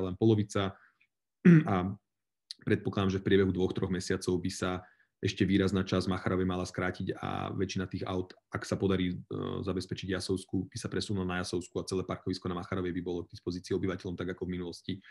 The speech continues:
Treba si ale uvedomiť, že naozaj my, keď chceme niekde odťahovať auta, jedna časť je vraky,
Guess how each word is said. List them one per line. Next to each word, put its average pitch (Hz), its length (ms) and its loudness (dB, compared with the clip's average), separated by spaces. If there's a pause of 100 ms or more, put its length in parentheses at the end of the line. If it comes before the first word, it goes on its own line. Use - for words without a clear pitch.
(460)
Treba 110 160 8
si - 80 -4
ale 98 160 10
uvedomiť, 98 400 6
že - 0 -
naozaj 95 380 4 (420)
my, 107 160 8
keď 110 160 6
chceme 107 240 6
niekde 101 400 6
odťahovať 101 560 4
auta, 95 260 4 (140)
jedna 95 160 4
časť 98 240 2
je 92 80 6
vraky, 90 240 2